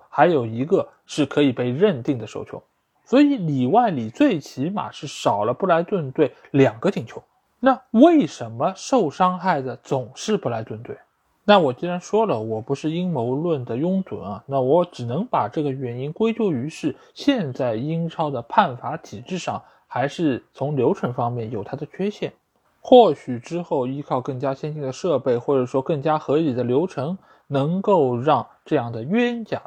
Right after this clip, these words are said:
错案可以得到一定程度的消解。当然我也知道你们听到这里内心会想什么、啊，这不过就是英超在操控结局嘛，就是让 Big 六球队能够有更好成绩，而阻挡这些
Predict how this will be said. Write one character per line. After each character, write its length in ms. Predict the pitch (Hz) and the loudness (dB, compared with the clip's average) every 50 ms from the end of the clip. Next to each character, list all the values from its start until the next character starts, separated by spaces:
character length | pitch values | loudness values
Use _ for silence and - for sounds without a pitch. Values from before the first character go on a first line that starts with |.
| 120 | -14
错 240 | - - - 123 104 | -16 -10 -8 -6 -4
案 160 | 120 117 104 113 | -4 -6 -8 -10
可 220 | - - 123 123 | -10 -8 -6 -6
以 180 | 120 117 107 - - | -6 -8 -10 -12 -4
得 240 | - 131 135 160 175 | 2 4 4 4 4
到 260 | 170 196 156 120 - | 4 2 2 2 0
一 220 | 117 127 127 139 | -4 -6 -6 -6
定 260 | 151 - 175 131 117 117 | -6 -6 -6 -6 -6 -10
程 360 | - - 117 110 113 123 127 | -14 -16 -14 -12 -12 -10 -6
度 200 | - 143 120 117 | -4 -4 -4 -4
的 140 | - 107 - | -6 -10 -12
消 260 | - - 139 127 127 | -4 -2 -2 0 0
解。 240 | 127 - - - _ _ _ _ _ _ _ _ _ | -2 -8 -14 -20 _ _ _ _ _ _ _ _ _
当 180 | - 214 233 254 | 4 4 4 6
然 160 | 269 262 - - | 4 2 0 0
我 140 | 151 190 | 0 0
也 80 | 196 135 | 0 -2
知 160 | - - 165 | -2 -4 -2
道 140 | 185 185 160 | 0 0 -2
你 100 | 139 120 | -2 -4
们 100 | 117 117 | -8 -8
听 160 | - - 160 | -6 -6 -2
到 120 | 170 160 - | -2 -2 -2
这 180 | - 165 147 | -2 -4 -4
里 180 | 123 127 113 113 | -4 -4 -6 -8
内 220 | 127 151 165 135 | -4 -4 -4 -4
心 180 | 123 - 147 143 | -4 -6 -10 -10
会 200 | - - 139 131 | -6 -6 -6 -6
想 280 | - - 120 117 110 | -6 -12 -16 -16 -16
什 140 | - - 117 | -16 -14 -10
么、 100 | 117 139 | -8 -8
啊， 140 | 143 - - - - _ _ _ _ _ - - - | -10 -10 -14 -20 -20 _ _ _ _ _ -20 -6 -6
这 80 | 175 | -6
不 220 | - - 175 202 196 | -4 -2 -2 0 2
过 180 | - 247 226 | 4 4 4
就 220 | 214 226 226 214 196 | 4 2 0 0 0
是 160 | - 202 196 | -2 -4 -4
英 260 | 202 220 220 220 220 | -4 -4 -2 -4 -4
超 300 | - - 214 208 208 208 | -2 0 0 0 0 0
在 180 | - 208 196 185 | -2 -2 -4 -4
操 340 | - - - 226 233 233 | -4 0 2 2 2 2
控 280 | 220 - - 220 202 175 | 0 -2 -2 -2 -2 -2
结 260 | - - 156 165 202 202 | -2 0 0 0 0 -2
局 220 | - 170 170 190 | -2 -2 -4 -2
嘛， 320 | 208 220 196 151 120 - - - - - - - _ _ | 0 0 2 0 0 -2 -4 -12 -20 -20 -20 -20 _ _
就 120 | - 214 202 | 0 2 2
是 220 | 208 208 202 202 | 4 2 2 4
让 200 | 208 220 202 180 | 4 4 4 4
Big 160 | 165 196 202 | 4 2 2
六 280 | 202 208 220 214 196 180 | 2 2 2 2 2 2
球 200 | - - 156 151 | 0 0 0 0
队 140 | 170 170 165 | 0 0 -2
能 220 | 151 151 156 170 | -2 -2 -2 0
够 160 | 180 185 175 | 0 2 4
有 120 | 156 135 131 | 4 2 2
更 180 | - 175 165 | 0 -2 -2
好 180 | 151 147 135 135 | 0 0 0 0
成 260 | 120 - 135 151 160 | -2 -4 -4 -4 -6
绩， 280 | - - 170 151 143 127 | -6 -4 -2 0 2 4
而 200 | 123 139 147 156 | 4 4 4 4
阻 300 | 147 - - 156 180 202 | 2 -2 -4 -4 -2 0
挡 240 | 190 143 127 135 147 | 0 0 0 0 -2
这 140 | 170 160 | -4 -4
些 240 | 151 - 165 156 156 | -4 -2 -2 -2 -2